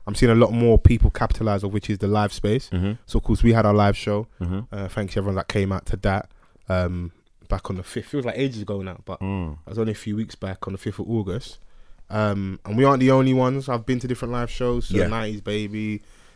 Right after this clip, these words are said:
Speaker 1: the obvious ones like your D M D
Speaker 2: D M D,
Speaker 1: podcast, of course,
Speaker 2: yeah.
Speaker 1: Free Shots Tequila done, loads of shows, you, receipts you mentioned.
Speaker 2: Mm-hmm.
Speaker 1: They've had,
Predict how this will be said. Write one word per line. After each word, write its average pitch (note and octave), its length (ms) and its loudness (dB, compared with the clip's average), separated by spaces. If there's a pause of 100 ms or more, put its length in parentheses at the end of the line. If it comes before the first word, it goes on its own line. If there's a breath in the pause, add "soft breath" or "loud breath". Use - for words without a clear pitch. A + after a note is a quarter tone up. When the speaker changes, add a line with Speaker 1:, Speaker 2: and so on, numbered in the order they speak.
Speaker 1:
the G2+ 100 0
obvious G2+ 200 6
ones G#2 120 4
like F#2+ 140 -2
your G2 100 0
D G#2 160 0
M G2+ 100 -2
D G2 120 -4
Speaker 2:
D - 140 -6
M G#2 60 -4
D, D#2 40 -10
Speaker 1:
podcast, G2+ 280 -6
of E2 60 -8
course, E2 180 -6
Speaker 2:
yeah. E2 40 -10
Speaker 1:
Free G#2+ 160 -8
Shots G2 160 -10
Tequila G2 260 -6
done, G2 220 -4 (360 soft breath)
loads G2 200 -2
of G2 80 -6
shows, G2+ 240 -4
you, F#2 100 -10 (120)
receipts G2 420 -4
you G2+ 60 4
mentioned. G2 480 0 (100)
Speaker 2:
Mm-hmm. F2 340 -4
Speaker 1:
They've G2 220 0
had, F#2+ 300 0